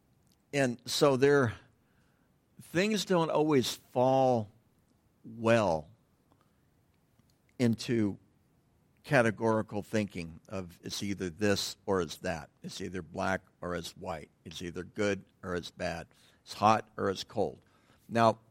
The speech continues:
is there passages in the scripture that call us to that type of thinking? Yes, there are. Book of Revelation is one that just came to mind. Uh, y-, uh, "You are neither hot nor cold, but lukewarm, therefore I'll spit you out of my mouth."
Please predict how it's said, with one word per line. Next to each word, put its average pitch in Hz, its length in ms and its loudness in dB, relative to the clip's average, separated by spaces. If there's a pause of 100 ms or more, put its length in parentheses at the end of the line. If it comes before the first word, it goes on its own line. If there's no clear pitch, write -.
(760)
is 127 200 4
there 127 160 4
passages 143 800 0
in 135 120 0
the 117 100 0
scripture 135 460 0
that 107 260 -4
call 113 460 2
us 170 160 0
to 170 140 -10
that 165 200 -4
type 170 300 -4
of 170 100 -8
thinking? 214 460 -6 (2000)
Yes, 113 340 4
there 127 200 2
are. 156 320 -2 (560)
Book 113 160 -2
of 110 100 -6
Revelation 120 600 0
is 87 160 -10
one 104 220 -2
that 101 120 -4
just 104 240 -8
came 107 220 -6
to 98 100 -8
mind. 98 460 -2
Uh, 101 420 -4
y-, 113 220 -10 (420)
uh, 101 220 -4
"You 113 220 -2
are 113 100 2
neither 110 300 -2
hot 127 320 2
nor 110 140 -4
cold, 113 460 0
but 104 160 0
lukewarm, 117 600 0
therefore 101 380 0
I'll 95 40 -2
spit - 380 -8
you 101 60 0
out 95 40 0
of 90 80 -6
my 87 120 -4
mouth." 98 260 -2